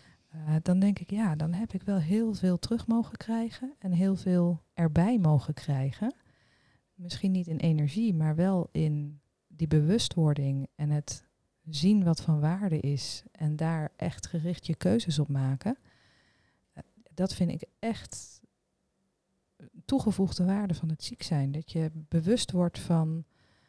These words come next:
ehm, wie je zelf bent. En ik zeg ook ziek zijn, maar dat klopt eigenlijk niet, want ik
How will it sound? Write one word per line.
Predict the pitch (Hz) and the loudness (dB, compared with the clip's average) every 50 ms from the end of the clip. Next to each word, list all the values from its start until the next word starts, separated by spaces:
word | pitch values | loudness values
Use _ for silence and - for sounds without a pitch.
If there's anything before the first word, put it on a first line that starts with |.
| _ _ _ _ _ | _ _ _ _ _
ehm, | - 160 160 160 156 156 160 156 156 156 156 156 151 - _ _ _ _ _ | -16 -14 -12 -12 -12 -12 -12 -14 -14 -14 -16 -16 -18 -20 _ _ _ _ _
wie | - 165 185 196 | -8 -2 2 4
je | 190 170 | 4 4
zelf | 156 156 180 185 175 156 147 | 6 6 6 6 6 4 2
bent. | 151 147 185 202 160 135 131 127 - - - - - - - _ _ _ _ _ _ _ _ _ _ _ _ | 2 4 4 4 4 2 0 -2 -6 -10 -12 -18 -20 -20 -20 _ _ _ _ _ _ _ _ _ _ _ _
En | 165 160 151 151 151 151 - _ _ _ _ _ _ _ _ _ _ _ _ _ _ _ _ _ | -16 -14 -14 -14 -14 -16 -20 _ _ _ _ _ _ _ _ _ _ _ _ _ _ _ _ _
ik | - 165 180 - | -8 -8 -6 -4
zeg | - - 254 - | -4 -4 -2 0
ook | 202 180 - | -2 -2 -2
ziek | - 202 196 - | -4 -6 -4 -4
zijn, | - - 247 226 180 | -2 0 0 0 2
maar | 165 170 | 0 -2
dat | 185 185 | -4 -6
klopt | - 240 233 - - | -6 -6 -6 -4 -2
eigenlijk | 175 165 135 - - 151 151 | -2 -2 -2 -2 -4 -6 -6
niet, | 160 | -6
want | 165 170 175 | -10 -14 -16
ik | 185 | -18